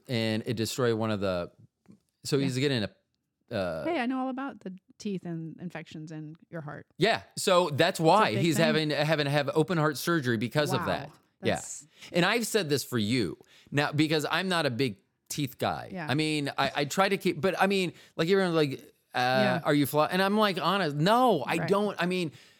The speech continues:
Speaker 1: and, and you know, like, when Doctor Patel, he'll be like, "You need to remember to floss." And I'm like, "I don't remember to floss, so you're trying to get me to
Speaker 2: Right.
Speaker 1: remember
Speaker 2: Right.
Speaker 1: to remember to
Speaker 2: <laughs>
Speaker 1: floss."
Speaker 2: Like, remember to remember.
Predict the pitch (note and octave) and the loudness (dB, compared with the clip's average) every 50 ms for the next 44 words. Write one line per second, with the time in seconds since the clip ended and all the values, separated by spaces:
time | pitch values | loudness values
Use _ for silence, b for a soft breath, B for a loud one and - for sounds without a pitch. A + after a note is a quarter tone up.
0 | B B B - F#3+ - - - F3+ E3+ E3+ D#3 - - E3+ E3+ F#3+ G3+ G#3 F#3+ | B B B -4 -4 -4 -4 -8 -8 -8 -8 -8 -8 -6 -2 0 2 4 4 4
1 | E3 C3+ D#3 C#3+ B2+ C3 C3 C#3 C3 - C#3 A2 B2 G2+ - - C#3+ C3 B2+ A#2 | 4 4 2 2 2 2 2 2 2 0 -4 -2 -4 -6 -4 -2 0 2 2 2
2 | A#2+ D3 D3+ D3 D#3+ D#3+ D#3 D3+ B2 D#3+ F3 F3+ G#3 A3+ A3 G3+ F#3+ F3 D#3+ D3+ | 2 2 2 4 4 4 2 2 0 0 0 0 0 0 2 2 2 4 4 4
3 | D#3 D#3+ D#3 D#3+ D3+ B2 - - - C#3+ C#3 C3 A2 F#2 D#2+ - - - D#3+ F3 | 2 2 2 0 0 -2 -2 -4 -2 0 2 2 2 0 -2 -6 -8 -6 -4 -4
4 | F3 F3 F3+ E3+ - - - F3+ G3 A3 A#3 A3+ G3 G3 F3 E3 E3+ F3+ F3 F3+ | -2 -2 -2 -2 -2 -2 0 4 4 4 4 4 2 0 2 2 0 2 2 2
5 | C#3+ C3 - - E3+ E3 E3 D#3+ D3 C3+ B2+ B2 - - - - - E3+ D#3+ D#3+ | 0 0 -2 -2 0 2 4 4 4 4 2 0 -4 -8 -10 -8 -4 -2 0 2
6 | D#3+ D3 - - G#3 G#3+ G#3+ G3+ F#3+ E3 - - C3+ A2 G#2+ - - F#3 F#3 D#3+ | 2 2 0 0 0 0 2 2 2 2 0 -4 -6 -2 0 0 0 0 -2 -4
7 | C3 - E3 C#3 B2+ C3 - B2+ C3+ E3 G#3 A#3 A#3 G3+ D#3 C3+ C3 G2 F#2 F#3 | -2 -2 -2 0 2 4 4 4 4 2 0 0 0 0 2 2 2 2 0 -2
8 | F3+ D#3+ D3 C#3 - - F#3 E3 D3 D#3 D3+ D3+ D3+ D3+ C#3 D3 C#3+ B2+ A#2 G2 | -4 -6 -6 -8 -6 -2 -2 2 2 2 4 4 2 4 4 4 4 4 2 -2
9 | - - - C3+ B2+ A3+ E3+ - C4+ G#3+ G3+ B3 A3 A3 A#3+ A#3+ A#3 A#3 G3+ F#3 | -2 0 2 2 2 2 2 0 -2 -2 0 -2 0 2 2 2 2 -2 -4 -4
10 | F#3+ F#3 F#3 F3 D#3+ D3+ - C#3+ | -4 -4 -4 -4 -6 -6 -10 -14